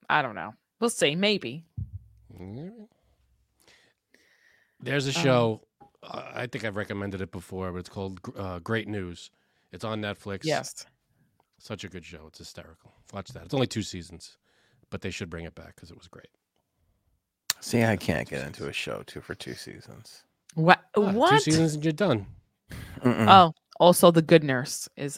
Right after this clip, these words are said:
Speaker 1: on my list. But I think what we're, we're gonna watch after The Watcher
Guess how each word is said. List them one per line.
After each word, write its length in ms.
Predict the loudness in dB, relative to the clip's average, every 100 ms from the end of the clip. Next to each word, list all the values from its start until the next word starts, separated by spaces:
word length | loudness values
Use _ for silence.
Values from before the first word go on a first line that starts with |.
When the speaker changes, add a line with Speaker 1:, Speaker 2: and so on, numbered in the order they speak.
| -2
Speaker 1:
on 200 | -2 0
my 120 | -2
list. 460 | -4 -6 -10 -14 -20 _ _ _ _ _ _ _ _ _ _ _ _ _ _ _ _ _ -20 _ -6 4
But 140 | 4
I 80 | 4
think 240 | 2 2
what 160 | 2 2
we're, 120 | 0
we're 140 | 0 -2
gonna 180 | 0 0
watch 340 | 0 -2 -4 0
after 400 | 0 0 -2 -2
The 120 | -2
Watcher 480 | -2 -4 -2 -2